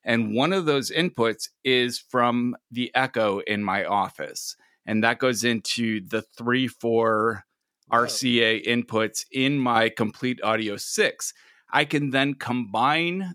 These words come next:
Speaker 1: that output into almost like a pass-through for all of the other audio that comes out of my system. So I can patch my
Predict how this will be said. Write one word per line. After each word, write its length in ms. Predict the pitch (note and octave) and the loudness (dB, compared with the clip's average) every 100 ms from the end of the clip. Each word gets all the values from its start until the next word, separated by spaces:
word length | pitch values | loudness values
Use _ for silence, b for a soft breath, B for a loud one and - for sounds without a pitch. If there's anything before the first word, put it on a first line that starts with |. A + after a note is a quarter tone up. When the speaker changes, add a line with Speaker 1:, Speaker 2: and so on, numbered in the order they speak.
| - | -14
Speaker 1:
that 400 | A#2 B2+ D3 - | -2 2 2 2
output 520 | C3 B2 A#2+ - A#2+ - _ | 0 0 -2 -2 0 -2 _
into 960 | - D#3+ G3 - - B2+ A#2 A2+ A2 A2 - _ _ _ _ | -2 0 0 -4 -4 -2 -2 -4 -6 -8 -12 _ _ _ _
almost 360 | B2+ D3+ F3 - | 2 2 0 0
like 120 | D3 | 0
a 100 | A2+ | 0
pass-through 880 | - - D3+ F3 - - A2+ G2+ G2+ - | -4 0 2 2 -4 -6 -4 -4 -6 -8
for 320 | C3+ B2 B2 A2+ | -2 2 2 2
all 260 | A#2 B2+ | 0 0
of 140 | B2+ A2 | -2 -2
the 120 | B2+ | -2
other 220 | A2+ A2+ | -2 0
audio 360 | G#2 G#2+ A2+ A2 | 2 2 2 -2
that 160 | G#2+ | -2
comes 240 | - G#2+ G#2+ | -8 -8 -4
out 140 | G#2+ | -6
of 40 | G2 | -6
my 160 | F#2+ | -10
system. 640 | G2+ - C#3 - D2 D#2 - b b b | -8 -4 -4 -6 -10 -12 -16 b b b
So 220 | - C#3 | -2 0
I 80 | B2+ | 0
can 240 | B2+ A2 | 0 -6
patch 720 | - - D#3 D#3+ - - - _ _ _ _ - | -6 0 2 2 -2 -8 -10 _ _ _ _ -4
my 480 | A#2 A2+ A2+ A2 | 2 2 2 0